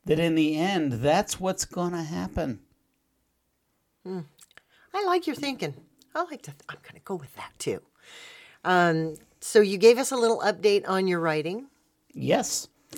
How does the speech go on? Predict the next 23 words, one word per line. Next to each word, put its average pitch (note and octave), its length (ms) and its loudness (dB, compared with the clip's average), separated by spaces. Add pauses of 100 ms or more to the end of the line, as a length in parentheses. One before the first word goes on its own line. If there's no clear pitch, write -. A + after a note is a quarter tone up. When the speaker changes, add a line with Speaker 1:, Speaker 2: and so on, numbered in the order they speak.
(140)
Speaker 1:
It's C#3 220 -2
gone C#3 280 -4
quite B2 300 -4
well. C#3+ 380 -2
I'm B2+ 120 -4
up - 180 -8
to B2+ 260 -4
about A2 280 -6
fifty - 300 -10
thousand G2+ 460 -4
words F#2+ 400 -8
now. C2+ 320 -6
Speaker 2:
Nice. D3+ 760 -16 (300)
Speaker 1:
I'm B2 80 -6
about A2+ 340 -4 (240)
halfway C#3 840 -4
through B2 460 -8
the A#2+ 120 -6
series A#2 560 -4
of G#2+ 140 -4
events G#2+ 500 -8
that A2+ 160 -6
I A2 260 -6